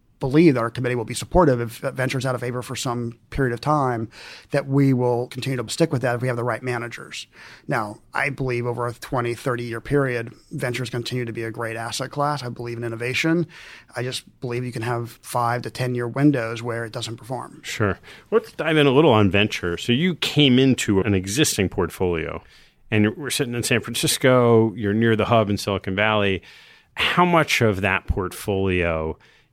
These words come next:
Speaker 2: is a longstanding asset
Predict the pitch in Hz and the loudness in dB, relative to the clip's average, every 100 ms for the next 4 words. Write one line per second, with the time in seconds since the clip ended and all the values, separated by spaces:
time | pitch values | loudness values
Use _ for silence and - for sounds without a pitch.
0 | - 98 95 92 82 - - _ _ _ | -2 2 4 2 0 -4 -8 _ _ _
1 | _ _ 104 90 90 87 85 - 123 110 | _ _ -2 0 0 0 -4 -4 2 4
2 | 135 - 127 113 101 95 101 95 - - | 4 4 2 2 2 2 2 2 0 2
3 | 92 87 - | 2 2 -2